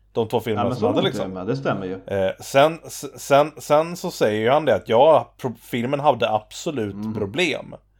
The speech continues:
Speaker 1: Men den är ju inte så dålig som folk verkar tycka
Speaker 2: Mm.
Speaker 1: att den är. Den är ganska rolig, liksom. Den, den, det är en skojig film, liksom. Lite sådär mer,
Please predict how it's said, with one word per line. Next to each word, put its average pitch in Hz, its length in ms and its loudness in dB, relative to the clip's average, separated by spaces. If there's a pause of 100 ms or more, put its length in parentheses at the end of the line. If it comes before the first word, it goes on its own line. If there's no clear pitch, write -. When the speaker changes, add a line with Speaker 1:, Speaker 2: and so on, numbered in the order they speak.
(520)
Speaker 1:
Men 117 420 2
den 117 160 0
är 117 40 2
ju 113 140 0
inte 110 240 -4
så 147 120 -4
dålig 113 440 2
som 113 120 -8
folk 110 300 -2
verkar 110 180 0
tycka 107 320 -8
Speaker 2:
Mm. 98 40 0
Speaker 1:
att - 80 -6
den 107 140 -2
är. 131 140 2
Den 98 160 -4
är 123 60 0
ganska 151 260 2
rolig, 135 320 2
liksom. 143 220 -6
Den, 170 220 -4
den, 202 220 -8 (260)
det 196 80 -6
är 202 40 -2
en 220 80 -2
skojig 190 600 0
film, 311 340 -4
liksom. - 420 -16 (100)
Lite 143 200 -4
sådär 147 360 4
mer, 104 240 0